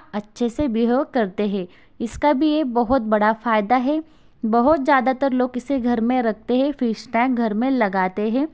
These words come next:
और वैसे तो फिश हमारे घर में होते हैं तो ये भी अच्छा रहता है।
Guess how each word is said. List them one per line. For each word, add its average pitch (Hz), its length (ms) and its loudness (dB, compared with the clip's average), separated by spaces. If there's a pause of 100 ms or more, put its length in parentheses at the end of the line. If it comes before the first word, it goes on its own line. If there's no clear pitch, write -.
(720)
और 254 220 2 (280)
वैसे 220 300 0
तो 277 180 2
फिश 269 320 -2
हमारे 240 380 2
घर 240 180 0
में 240 180 0
होते 240 420 0
हैं 262 200 0 (340)
तो 262 160 0 (140)
ये 214 160 0
भी 277 240 0 (280)
अच्छा 254 420 -2
रहता 196 380 -2
है। 233 260 -4